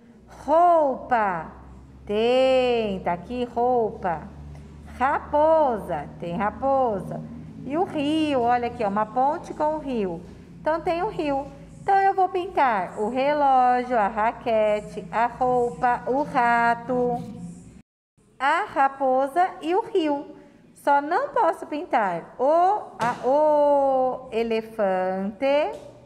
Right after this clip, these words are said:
a uva e o ônibus, porque não começam com a letrinha R. Depois que vocês pintarem,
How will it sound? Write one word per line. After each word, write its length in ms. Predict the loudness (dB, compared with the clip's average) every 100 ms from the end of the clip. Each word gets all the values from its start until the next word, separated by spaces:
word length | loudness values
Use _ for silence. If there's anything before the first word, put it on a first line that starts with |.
| -20 -20 -20 -20 -20 -20 -8
a 280 | 0 2 2
uva 560 | 0 0 -2 2 0 0 -4
e 100 | 0
o 80 |
ônibus, 540 | 2 2 2 -2 -6 -6
porque 320 | -8 -4 -4
não 380 | -2 0 0 0
começam 760 | -2 0 2 2 0 -2 -4
com 320 | -2 -2 -2 -2
a 120 | -2
letrinha 580 | -4 -6 -6 -4 -6 -2
R. 480 | 2 4 2 -2 -8 -16 -20 -20 -20 -20
Depois 540 | -2 -2 2 4 4 0
que 140 | -4
vocês 360 | -4 -2 -4 -4
pintarem, 640 | -8 -8 -2 0 2 -2